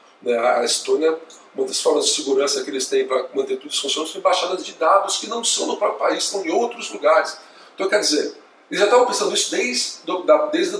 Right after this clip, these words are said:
a da primeira década do século vinte e um, entendeu? E a gente ainda tá aqui tentando descobrir, o resto do mundo tá tentando descobrir como fazer uma experiência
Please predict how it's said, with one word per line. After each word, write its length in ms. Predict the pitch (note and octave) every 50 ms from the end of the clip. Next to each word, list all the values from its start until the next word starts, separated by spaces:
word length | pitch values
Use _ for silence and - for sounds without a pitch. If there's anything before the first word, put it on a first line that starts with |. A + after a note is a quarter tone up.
| - -
a 40 | -
da 160 | - - -
primeira 340 | - - D3 E3 F3+ F3 -
década 280 | - D3 C#3+ D3 D#3+ E3
do 60 | D#3+
século 320 | - - D#3 - - E3+ D3
vinte 260 | D#3+ E3+ E3+ - -
e 40 | -
um, 160 | G#3+ F3+ C#3+ -
entendeu? 420 | - - - - - - - - - - - - _ _ _ _ _ _ _ _ -
E 120 | - D3
a 80 | D#3 B2+
gente 300 | A2+ C3 C3+ C#3+ C#3 D3
ainda 180 | F3 F3+ F3+ F3+
tá 100 | F3 E3
aqui 200 | D#3+ - - -
tentando 360 | - - D#3+ - D3+ D#3 E3+
descobrir, 680 | E3+ - - - - B2+ - - B2 C3+ D3 E3 D#3+ - - -
o 80 | D3
resto 240 | C#3 D3 D#3 D#3 D#3
do 80 | D#3 C3
mundo 340 | A#2+ - - - - - - - - -
tá 80 | - -
tentando 220 | - - C4+ D3
descobrir 340 | - - - C#3+ C3 D3+ D3+
como 160 | D#3 D#3+ -
fazer 460 | - - E3+ D3 - - C3 D3 D3 - - - - - _ _ _ _ _
uma 80 | - -
experiência 840 | - - - D3+ D3 B2+ B2 B2 C3 B2+ - - D#3 D3+ D3+ D3+